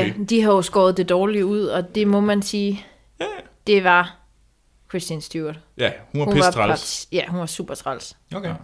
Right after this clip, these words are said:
Speaker 2: Og ikke en særlig troværdig Snehvide.
Speaker 1: Ja. Og så at de propper, propper Emily Blunt som The Ice Queen ind, eller lillesøsteren til den onde dronning,
Speaker 3: Mm.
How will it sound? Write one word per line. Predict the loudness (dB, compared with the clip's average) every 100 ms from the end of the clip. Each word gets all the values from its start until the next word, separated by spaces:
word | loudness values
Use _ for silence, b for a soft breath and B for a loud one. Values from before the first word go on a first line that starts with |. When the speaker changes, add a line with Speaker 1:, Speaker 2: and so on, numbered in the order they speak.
| -2
Speaker 2:
Og | 2 2
ikke | 2 0
en | -4
særlig | -4 -6 -8
troværdig | -8 -6 -6 -6
Snehvide. | -10 -8 -8
Speaker 1:
Ja. | -8 -14 -20 -20 2 2
Og | 2
så | 2 4
at | 6 2 0
de | -10 -10
propper, | -4 -2 0 -2 -6
propper | 0 2 4 2
Emily | 2 0 0
Blunt | 2 0 0
som | -2 -2
The | -2 -2 -2
Ice | 0 -2 -2
Queen | 0 0
ind, | 0 -2
eller | 0 0
lillesøsteren | 0 -2 -4 -6 -6 -2 -4
til | -4 -8
den | -2
onde | 0 0
dronning, | -2 -2 0 -4 -6
Speaker 3:
Mm. | -4 -4